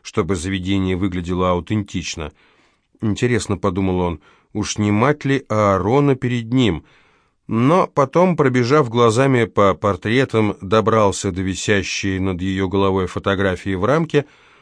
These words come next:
на которой была снята улыбающаяся пара возрастом где-то около шестидесяти лет. На дощечке под фотографией было написано «Корвал, Уайли и Эннет». «Я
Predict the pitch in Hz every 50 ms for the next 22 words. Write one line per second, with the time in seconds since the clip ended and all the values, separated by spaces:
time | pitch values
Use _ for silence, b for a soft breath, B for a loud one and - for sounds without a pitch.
0 | b b b b b b 139 127 127 - 139 135 - 220 220 202 165 135 143 147
1 | 160 180 185 175 - - 135 - - 127 127 123 117 - - 151 170 180 170 -
2 | - 127 120 120 123 113 110 139 160 170 156 147 147 - - 143 139 123 - -
3 | - 127 113 - - 139 156 165 156 151 139 127 135 135 127 131 131 123 - -
4 | 131 123 113 104 104 135 135 - 131 127 127 113 - 127 120 113 - - 110 -
5 | - - 135 123 113 - - 113 - - 120 120 117 98 87 82 - - b b
6 | b b b b b b b b b 104 107 104 98 95 90 80 98 90 - -
7 | - 117 98 - - - 104 95 - - 95 - - - 87 104 98 90 98 110
8 | 110 101 - - 98 98 85 92 92 90 90 87 87 - 120 120 - - 110 104
9 | 98 95 90 87 b b b b b b b b b b - - 135 151 156 147
10 | 135 139 139 131 131 - _ _ _ _ _ - 107 104 98 98 98 113 123 135
11 | 139 131 127 131 127 127 120 - _ - - 104 104 104 107 107 - - 117 120
12 | 110 95 80 71 64 - - - _ _ _ _ _ _ _ _ _ _ _ _
13 | _ _ _ _ _ _ _ - 101 98 107 123 127 127 123 123 123 -